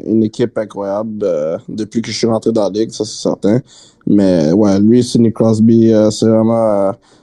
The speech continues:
un joueur spécial. Euh, tu vois comment il, il est tellement, il est tellement fort sur la rondelle. C'est, c'est difficile, c'est vraiment difficile de, de lui enlever la rondelle, là.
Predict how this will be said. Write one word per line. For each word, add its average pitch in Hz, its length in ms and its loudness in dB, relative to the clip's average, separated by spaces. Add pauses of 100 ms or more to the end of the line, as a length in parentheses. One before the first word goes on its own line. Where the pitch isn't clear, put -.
un 104 100 2
joueur 113 220 2
spécial. 113 540 0 (180)
Euh, 90 280 0
tu - 140 -4
vois 120 220 2
comment 113 340 2
il, 104 260 4
il 107 60 4
est 107 100 0
tellement, 110 720 2 (120)
il 107 80 2
est 113 80 0
tellement 127 280 2
fort 117 320 0
sur 117 140 0
la 110 100 2
rondelle. 110 460 2 (320)
C'est, 117 280 4
c'est 123 140 0
difficile, 127 380 2
c'est 127 100 -2
vraiment 143 220 2
difficile 135 320 0
de, 110 480 2
de 107 160 -2
lui 107 120 2
enlever 107 220 0
la 113 140 2
rondelle, 92 440 0
là. 107 160 0